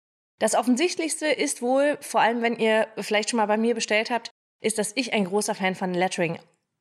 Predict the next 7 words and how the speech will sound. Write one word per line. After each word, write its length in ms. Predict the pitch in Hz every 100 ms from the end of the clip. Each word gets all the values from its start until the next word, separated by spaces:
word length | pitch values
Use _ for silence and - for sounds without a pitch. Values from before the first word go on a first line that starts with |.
| _
bin 400 | 175 180 220 254 -
und 100 | 214
es 100 | -
total 440 | 196 - 240 254
liebe, 240 | 233 226
Adressen 420 | - 185 190 208 180
handzuschreiben. 680 | 175 - - - 120 -